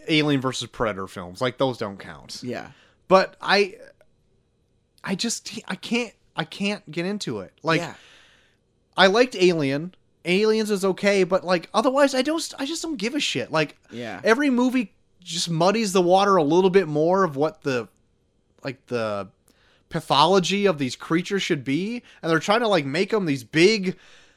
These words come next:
Speaker 1: like, grandiose idea, which I liked
Speaker 2: Yeah.
Speaker 1: it more as just, like, a scared, backed into a corner animal.
Speaker 2: Yeah.
Speaker 1: That was, like, a strength, I thought, of Alien,
Speaker 2: Mm-hmm.
Speaker 1: which none of the other ones have.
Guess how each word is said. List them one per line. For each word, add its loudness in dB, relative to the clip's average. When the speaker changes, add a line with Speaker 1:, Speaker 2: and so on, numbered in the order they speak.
Speaker 1:
like, -4
grandiose 2
idea, 0
which 0
I 2
liked 0
Speaker 2:
Yeah. 4
Speaker 1:
it -6
more 4
as -2
just, -4
like, -6
a -2
scared, 2
backed 0
into 0
a 6
corner 0
animal. -2
Speaker 2:
Yeah. 0
Speaker 1:
That 4
was, 4
like, 2
a -2
strength, 2
I 2
thought, 2
of 2
Alien, 2
Speaker 2:
Mm-hmm. -8
Speaker 1:
which 0
none 4
of 0
the 2
other 2
ones -2
have. -6